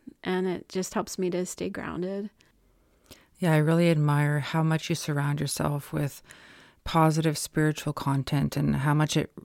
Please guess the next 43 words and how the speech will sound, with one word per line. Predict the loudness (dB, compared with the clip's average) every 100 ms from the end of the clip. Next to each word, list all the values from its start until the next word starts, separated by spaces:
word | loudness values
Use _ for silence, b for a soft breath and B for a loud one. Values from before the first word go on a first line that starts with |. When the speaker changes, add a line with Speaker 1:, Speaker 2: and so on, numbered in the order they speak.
| _ -8
Speaker 2:
you | -4
could | -4
see | -2 4 4
how | 6
much | 4 2
it |
nourishes | 0 2 2 0 -4 -4
you. | -4 -2 -4 -6 _ _ _ -4
Speaker 1:
Yeah, | 0 0
it | -2
keeps | -6 -6
you | -10
focused | -6 -6 -4 -8 -6
in | -6
the | -4
right | -6
direction, | -6 -8 -8 -8 -8
I | -6
think. | -8 -8 -10 -12 -2
Speaker 2:
Yeah. | 0 2 0 -4 _ _ b b b b b b -4
Is | -2
there | 2
anything | 0 0 0 -2
else | 0 -2 -2 -4
about | -2 -4 -4
your | -6 -6
story | -4 -2 -2
that | -2 -4
you'd | -6 -6 -10 -8
like | -6 -6
to | -8
share | -6 -4
with | -4
the | -6
listeners? | -8 -8 -8 -8 -10 -18 _ _ _ _ B B B B -8
Speaker 1:
I |
had, | -2 -2 0 2
um, | 2 0 -2 -8 _ -4
an | 0
experience, | 0 -2 -4 0 2 2 0 -2 -6 -4
um, | -2 0 -2
on | -2 -2
retreat | -2 -2 -2 0 0 -2 -8 -16